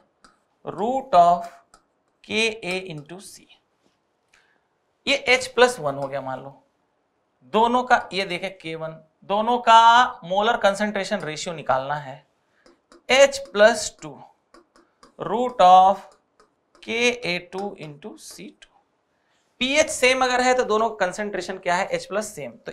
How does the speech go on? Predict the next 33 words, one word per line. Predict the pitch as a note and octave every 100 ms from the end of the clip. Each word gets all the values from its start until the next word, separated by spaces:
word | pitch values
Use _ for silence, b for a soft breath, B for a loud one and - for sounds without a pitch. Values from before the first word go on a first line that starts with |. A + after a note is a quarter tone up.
| -
इक्वल | G3 - B3+
कर | B3 A3
लो | G#3+
तो | -
क्या | - G3+
आ |
जाएगा, | D3 B2+ B2
के | - - G#3 A3+ G#3+
ए | F3 F3
वन | E3 G3+ G#3+
सी | G#3 - D#3+ D3+
वन | F#3 A#3+ - _ - - B B B - -
equal | A3 - C4+ C4
to | B3+
क्या | G#3+
आ | F#3
जाएगा, | E3+ E3+ G#3+ A#3+ -
के | F3 F3+ -
ए | D#3 D#3
टू | F#3
सी | - - _
टू। | _ _ _ _ _ _ _ _ _ _ _ _ _
के | C4 C#4+ B3
ए | B3
वन | A#3+ C4 C4
के | B3 A#3
ए | A#3
टू | B3
का | A#3+
रेशियो | G#3+ G3 G3 G#3
दिया | D#3 F3
हुआ | G#3+ G#3+ A3
है | A#3